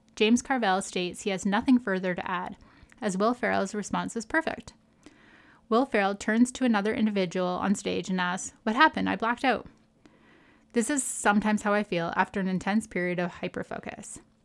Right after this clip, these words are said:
Like during interviews, whether it be a media interview or a job interview.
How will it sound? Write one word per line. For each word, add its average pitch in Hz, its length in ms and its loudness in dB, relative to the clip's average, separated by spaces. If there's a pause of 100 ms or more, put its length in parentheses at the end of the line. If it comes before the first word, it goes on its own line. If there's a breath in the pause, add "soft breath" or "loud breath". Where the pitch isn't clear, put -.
(500 soft breath)
Like 214 140 2
during 240 220 6
interviews, 214 680 2 (160)
whether 208 260 2
it 190 80 -2
be 196 140 0
a 190 60 2
media 208 320 2
interview 254 440 2
or 214 160 -2
a 208 60 2
job 180 240 2
interview. 180 440 -6